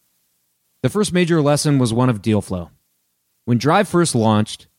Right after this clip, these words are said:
the Valley establishment assumed they'd be chasing their tails trying to put two hundred fifty million dollars to work. In fact, not only did Drive quickly find great companies to deploy the first fund, but they've gone on to raise a subsequent larger fund to invest in the high-quality deal flow they're seeing.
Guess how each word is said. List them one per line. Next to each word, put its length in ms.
the 60
Valley 360
establishment 600
assumed 360
they'd 140
be 80
chasing 400
their 100
tails 420
trying 180
to 80
put 200
two 120
hundred 160
fifty 260
million 300
dollars 360
to 120
work. 400
In 120
fact, 420
not 160
only 220
did 120
Drive 320
quickly 300
find 460
great 240
companies 420
to 100
deploy 380
the 80
first 320
fund, 320
but 160
they've 180
gone 240
on 160
to 80
raise 320
a 80
subsequent 640
larger 440
fund 460
to 140
invest 440
in 80
the 80
high-quality 720
deal 300
flow 260
they're 140
seeing. 520